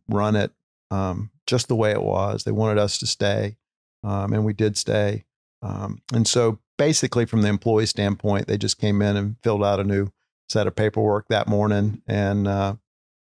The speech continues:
got a paycheck from a different person on Friday and nothing changed. Um, except that they were now part of a global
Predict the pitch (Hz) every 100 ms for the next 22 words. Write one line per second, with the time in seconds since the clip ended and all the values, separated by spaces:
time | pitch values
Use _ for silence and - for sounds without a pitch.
0 | _ - 101 - 107 104 107 - 117 104
1 | 104 107 107 - _ _ _ 107 104 117
2 | 107 110 104 107 110 110 107 101 101 _
3 | _ - 110 107 107 95 110 110 110 -
4 | - _ _ _ _ - 107 101 104 -
5 | _ _ _ _ - 120 - 160 123 113
6 | 110 - 113 107 104 107 101 113 104 98
7 | 101 104 101 98 95